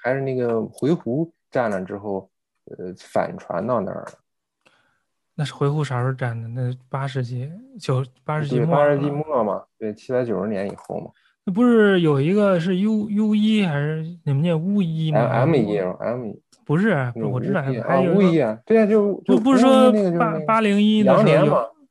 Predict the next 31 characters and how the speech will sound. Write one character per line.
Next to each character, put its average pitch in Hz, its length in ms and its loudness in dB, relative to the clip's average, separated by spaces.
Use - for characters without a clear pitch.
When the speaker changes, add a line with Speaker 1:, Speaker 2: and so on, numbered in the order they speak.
Speaker 2:
有 151 160 2
一 151 120 2
个 170 380 2
什 151 100 -4
么 165 140 2
牧 170 180 2
师 165 440 0
弄 165 240 0
到 151 140 0
那 151 140 -2
个 139 380 -2
吐 135 140 -2
鲁 147 80 0
番， 147 240 -2
Speaker 1:
嗯。 - 0 -
Speaker 2:
然 143 120 0
后 147 140 0
可 127 220 -6
汗 135 200 0
还 131 180 -4
来 131 280 -4
吐 127 160 -10
鲁 135 80 -4
番 135 340 -4
会 160 240 -2
见 160 320 0
那 127 100 0
个 127 140 -2
牧 139 180 -4
师 143 140 -16
吗？ - 220 -12